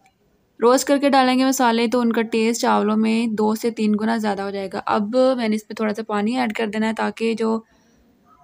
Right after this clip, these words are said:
प्याज का कलर है वो यहीं पर रुक जाए। हमने इसका कलर डार्क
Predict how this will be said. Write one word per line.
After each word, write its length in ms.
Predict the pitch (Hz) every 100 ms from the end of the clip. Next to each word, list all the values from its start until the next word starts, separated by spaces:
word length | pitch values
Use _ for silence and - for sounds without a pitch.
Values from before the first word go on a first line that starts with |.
| -
प्याज 280 | 226 220 220
का 120 | 233
कलर 300 | 226 226 233
है 60 | 240
वो 100 | 240
यहीं 300 | 220 220 226
पर 260 | 233 233 269 - _ _ -
रुक 220 | 220 -
जाए। 200 | 214 208
हमने 220 | 220 233
इसका 180 | 233 233
कलर 280 | 233 226 226
डार्क 280 | 220 208